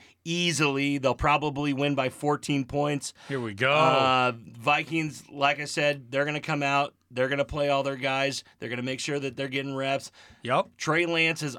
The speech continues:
Speaker 1: already said that he's not playing this game. Does that
Speaker 2: Yes.
Speaker 1: mean Jimmy Garoppolo's playing?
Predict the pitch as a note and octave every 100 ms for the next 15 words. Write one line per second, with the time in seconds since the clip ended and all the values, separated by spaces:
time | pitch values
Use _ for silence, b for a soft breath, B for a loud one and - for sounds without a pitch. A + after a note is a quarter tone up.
0 | - C#3 D#3 D#3 D#3 D3+ D3 - D3 C#3
1 | C3+ C3 A#2+ C3 C#3 - D3 C#3+ C#3 C3+
2 | B2+ B2+ C3+ C3+ B2 B G#2 A#2 C3 C#3+
3 | D3+ D#3 D3 D3 D#3 D3 D3 D#3 E3 D#3+
4 | E3 E3+ D#3+ E3+ F3